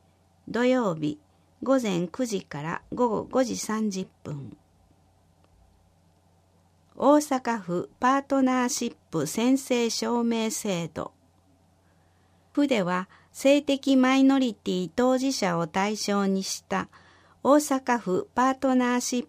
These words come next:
プ宣誓証明制度を開始しました。これは大阪府性的指向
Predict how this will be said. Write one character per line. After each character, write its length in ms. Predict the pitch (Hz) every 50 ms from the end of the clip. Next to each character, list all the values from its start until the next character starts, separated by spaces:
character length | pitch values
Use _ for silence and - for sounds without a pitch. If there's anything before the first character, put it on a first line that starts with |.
| _ _ -
プ 200 | - 170 135 -
宣 300 | - - 247 254 269 269
誓 320 | 269 - 254 240 240 233
証 300 | 233 - 240 226 226 226
明 220 | 226 226 226 226
制 320 | 220 - - 247 233 208 170
度 180 | - 156 147
を 140 | 151 160 160 - _ _ _ _ _ _
開 260 | - 208 208 247 262
始 260 | 254 - - 247 254
し 200 | 247 - - -
ま 160 | 196 185 175 170
し 160 | - - -
た。 220 | _ - - - _ _ _ _ _ _ _ _ _ _ _ _ _ _ _ _ _ _ _ _ _ _ -
こ 140 | - 226 240
れ 140 | 247 240 226
は 240 | 214 214 226 254 - _ _ _ _ _ _ _ -
大 200 | - 240 262 285
阪 420 | 277 - 277 262 254 247 233 220
府 280 | 196 180 175 175 - - -
性 280 | - - 254 262 269 262
的 260 | - 262 254 - 254
指 260 | 254 - - - - -
向 420 | - 240 233 226 226 226 233 -